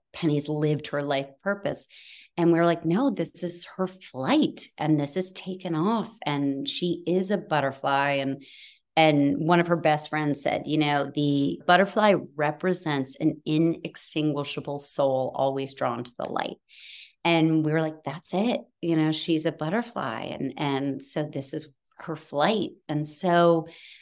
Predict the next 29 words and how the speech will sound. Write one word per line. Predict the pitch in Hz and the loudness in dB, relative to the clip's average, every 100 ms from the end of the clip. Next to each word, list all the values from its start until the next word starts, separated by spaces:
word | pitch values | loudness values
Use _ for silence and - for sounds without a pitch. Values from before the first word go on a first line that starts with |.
| _ _ _ _ _ _ | _ _ _ _ _ _
we | 208 | 6
had | 208 | 10
never | 233 226 | 10 10
launched | 240 202 202 202 | 10 10 10 6
a | |
foundation, | 247 247 262 170 143 165 175 247 | 6 8 8 6 2 2 4 4
but | 185 | 4
I | 147 | 2
had | 165 156 147 | 0 -2 -6
worked | 147 170 185 - | 2 4 4 0
for | 190 | -2
so | - - 160 | 0 0 2
many | 143 139 139 165 220 180 | 2 2 4 4 4 4
that | 160 151 147 143 | 4 6 4 0
we | 175 165 170 | -4 0 0
just | 170 170 - _ | 0 -2 -6 _
had | - - 175 | -6 -2 0
the | 190 | 0
connections | 175 170 156 - - 156 | 2 2 2 -2 0 0
and | 160 160 | 2 0
the | |
ability | 156 156 170 202 165 151 | 0 2 4 4 4 2
to | 156 | -2
lean | 156 151 160 185 208 170 165 | -2 0 4 6 8 6 4
on | - 156 | 2 0
incredible | 151 - - - 170 175 165 | -2 -6 -16 0 2 4 2
advisors | 151 143 139 151 151 143 107 | 0 2 4 4 4 0 -2
and | - 151 | -6 -8
partners | - 165 151 143 139 - | -4 -4 -2 -4 -4 -6